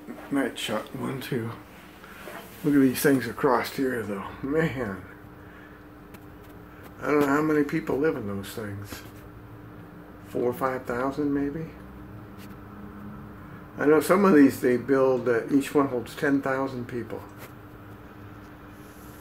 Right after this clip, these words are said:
And you still got the old too, see? Look at the old stuff down here.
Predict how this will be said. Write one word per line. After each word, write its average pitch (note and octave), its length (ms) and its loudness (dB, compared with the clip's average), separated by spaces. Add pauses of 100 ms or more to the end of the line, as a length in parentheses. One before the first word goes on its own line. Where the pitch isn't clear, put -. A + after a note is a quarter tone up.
(1040)
And C3+ 140 0
you B2+ 80 4
still D3 200 6
got C#3+ 180 4
the C3+ 180 4
old E3+ 320 6
too, - 340 2 (240)
see? D#3 160 -2 (1500)
Look C3 120 -4
at A#2 80 -2
the A#2+ 180 -6
old A#2 180 -6
stuff - 380 -8
down G#2 300 -8
here. G#2 280 -12